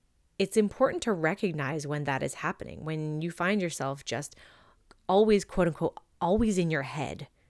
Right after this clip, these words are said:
always overthinking. It might be a sign that your brain is trying to do all the jobs. Right? And an alternative is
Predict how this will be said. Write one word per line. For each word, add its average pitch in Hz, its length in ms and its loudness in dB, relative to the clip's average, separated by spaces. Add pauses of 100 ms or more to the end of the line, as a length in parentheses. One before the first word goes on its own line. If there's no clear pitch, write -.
(200)
always 220 320 4
overthinking. 165 840 -2
It 170 120 -2
might 226 200 0
be 220 80 0
a 190 40 2
sign 214 420 0
that 135 80 -2
your 170 100 0
brain 202 280 0
is 170 120 -4
trying 185 320 -2
to 160 100 -6
do 165 300 -2
all 151 240 0
the 143 120 -4
jobs. - 600 -6 (1800)
Right? 165 220 0
And 175 120 0
an 175 140 0
alternative 160 840 2
is 139 360 -2